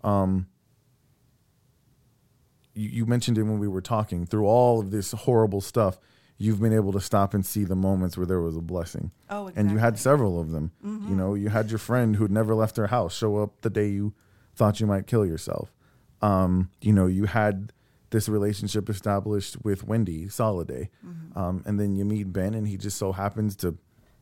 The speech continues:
Speaker 1: be the right person to, to <laughs> put it all on the line for.
Speaker 2: Exactly.
Speaker 1: And, um, talk about the difficulty of going through what you went through while, how, 'cause there's a lot of women who think they'll never do it. They'll never be able to have a normal,
Speaker 2: Yeah.
Speaker 1: healthy relationship.
Speaker 2: Yeah.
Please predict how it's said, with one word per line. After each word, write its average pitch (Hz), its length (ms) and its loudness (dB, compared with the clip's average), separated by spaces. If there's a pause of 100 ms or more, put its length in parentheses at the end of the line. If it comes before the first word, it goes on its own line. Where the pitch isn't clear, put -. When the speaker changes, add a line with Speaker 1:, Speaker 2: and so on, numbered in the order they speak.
Speaker 1:
be 113 140 0
the 117 100 4
right 117 240 4
person 135 400 4
to, 123 480 0
to 104 360 0 (180)
<laughs> 151 200 2
put 165 160 6
it 151 80 4
all 143 220 8
on 139 120 4
the 127 80 0
line 131 320 0
for. 92 340 -2 (280)
Speaker 2:
Exactly. 165 380 -18
Speaker 1:
And, 113 240 4
um, 101 440 2 (840)
talk 165 260 2
about 147 360 4
the 135 60 0
difficulty 127 640 0
of 107 120 0
going 120 260 0
through 117 160 -2
what 113 200 -2
you 107 80 -2
went 120 260 -2
through 101 380 0 (760)
while, 107 440 2
how, 127 160 0
'cause 127 240 -2
there's 135 200 2
a 143 40 -2
lot 147 180 2
of 131 60 4
women 139 240 2
who 117 80 4
think 117 180 0
they'll 113 80 0
never 107 240 0
do 95 220 2
it. - 160 -12
They'll 104 100 0
never 107 240 0
be 107 120 0
able 101 160 0
to 98 80 -2
have 104 260 -2
a - 20 -4
normal, 95 440 0
Speaker 2:
Yeah. 90 100 -4
Speaker 1:
healthy 98 340 -2
relationship. 98 720 -4
Speaker 2:
Yeah. 165 100 -18